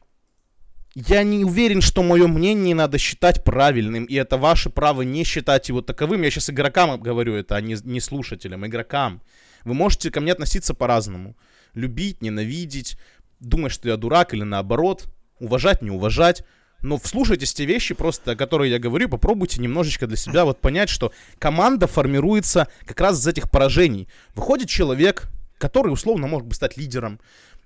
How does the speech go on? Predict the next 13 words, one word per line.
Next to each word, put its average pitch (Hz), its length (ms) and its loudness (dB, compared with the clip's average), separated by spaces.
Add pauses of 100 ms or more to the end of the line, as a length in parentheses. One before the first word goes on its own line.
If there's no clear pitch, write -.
и 123 60 -8
выходит 226 340 -2
он 135 80 -6
к - 20 -8
зрителям 123 560 0
и 123 80 -4
объясняет, 143 500 -2
что, - 160 -4
«Ребята, 120 400 0
ну 95 120 -8
мы 185 140 -2
старались». 131 640 2
Я 170 340 4